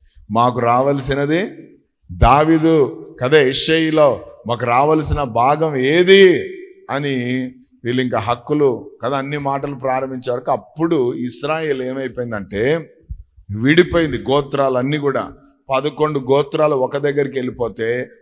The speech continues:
ఒక్క గోత్రం మాత్రం పక్కకొచ్చింది. ఆ గోత్రమే దావీదు యొక్క గోత్రం, యూదా గోత్రం. హల్లెలూయా.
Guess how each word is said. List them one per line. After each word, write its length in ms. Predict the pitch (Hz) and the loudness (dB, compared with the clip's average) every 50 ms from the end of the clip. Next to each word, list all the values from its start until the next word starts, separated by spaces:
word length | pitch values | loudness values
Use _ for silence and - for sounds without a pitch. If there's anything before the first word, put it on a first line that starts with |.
| _ - | _ -2
ఒక్క 280 | 110 123 123 123 - 147 | -2 -2 -2 0 -2 -4
గోత్రం 640 | 139 123 120 135 147 156 147 151 156 151 143 131 | -4 -2 0 0 0 0 -2 -4 -4 -4 -4 -4
మాత్రం 340 | 123 120 120 113 151 160 160 - | -6 -6 -6 -6 -8 -10 -6 -4
పక్కకొచ్చింది. 720 | 135 117 - - 113 - 127 123 - - 120 113 110 101 90 71 - - _ _ - | -4 -6 -6 -8 -8 -6 -6 -4 -4 -4 -4 -4 -4 -6 -8 -10 -14 -20 _ _ -6
ఆ 100 | 101 110 | -4 -4
గోత్రమే 680 | 113 107 120 127 139 139 139 151 151 147 139 127 127 139 | -2 0 0 0 0 0 -2 -4 -4 -4 -4 -4 -4 -6
దావీదు 500 | 147 123 120 110 120 131 139 151 147 143 | -4 0 0 2 2 2 2 0 0 0
యొక్క 200 | 139 127 101 - | 0 0 0 0
గోత్రం, 520 | 135 143 143 143 135 110 135 123 110 - - - - _ _ _ _ - _ _ 98 | -2 0 2 2 2 2 2 2 2 0 -2 -8 -16 _ _ _ _ -20 _ _ -4
యూదా 460 | 107 120 139 147 151 139 135 131 135 | -2 0 2 2 2 4 4 4 2
గోత్రం. 520 | 139 135 123 117 101 - - 107 98 82 - _ _ _ - 107 | 2 2 2 0 0 0 -2 -2 -2 -4 -6 _ _ _ 0 2
హల్లెలూయా. 840 | 113 135 143 147 151 151 160 160 165 165 165 170 180 208 - - | 4 4 6 4 4 4 4 6 6 6 6 6 6 4 2 -2